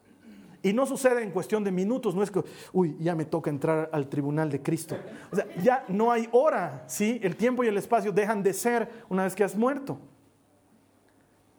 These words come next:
Y estás en la presencia de Dios y te toca tu juicio. Mira lo que dice Juan once, veinticinco al veintiséis. Dice, Jesús está hablando. Entonces Jesús les dijo, "Yo soy la resurrección y la vida.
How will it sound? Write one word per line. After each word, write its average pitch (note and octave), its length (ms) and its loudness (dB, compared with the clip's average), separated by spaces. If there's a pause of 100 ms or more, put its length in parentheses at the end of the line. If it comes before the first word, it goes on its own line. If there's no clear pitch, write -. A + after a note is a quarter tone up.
(140)
Y E3 80 -2
estás F3 200 -2
en G3+ 60 0
la F#3 100 -4
presencia E3 340 -2
de D3+ 100 0
Dios D3+ 260 -4 (320)
y F#3+ 80 -4
te G3+ 80 2
toca D#3 240 -4
tu F3 120 -4
juicio. G#3+ 220 0
Mira C4+ 160 4
lo C4 120 2
que A3+ 100 2
dice A3+ 160 0
Juan A3 340 2
once, G3+ 500 0 (280)
veinticinco E3+ 500 0
al G3 80 4
veintiséis. G3 560 0
Dice, G3 280 -2 (400)
Jesús F#3+ 240 0
está F#3+ 100 4
hablando. F#3+ 260 2
Entonces F#3+ 240 0
Jesús G3+ 240 0
les G#3 140 4
dijo, G#3 300 0 (240)
"Yo G#3+ 200 4
soy C4+ 440 0 (420)
la F#3 180 2
resurrección F#3+ 840 2 (840)
y F#3+ 80 2
la F#3 140 2
vida. D#3+ 360 -2